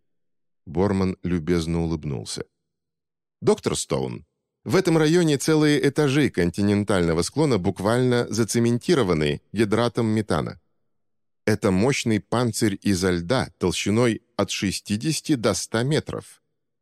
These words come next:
Но мы знаем также, что эти слои местами проламываются, и там годами выступает газ, который, по нашим расчётам, не должен выступать.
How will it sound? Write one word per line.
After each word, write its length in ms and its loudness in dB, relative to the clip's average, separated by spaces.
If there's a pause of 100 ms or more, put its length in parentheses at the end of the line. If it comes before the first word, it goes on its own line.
(120)
Но 140 4
мы 140 6
знаем 320 2
также, 340 2
что 220 0
эти 220 0
слои 360 0
местами 440 0
проламываются, 840 0
и 100 0
там 280 0
годами 520 0
выступает 640 -2
газ, 440 -2
который, 440 2
по 200 -2
нашим 360 -2
расчётам, 460 0 (220)
не 180 4
должен 520 2
выступать. 640 -4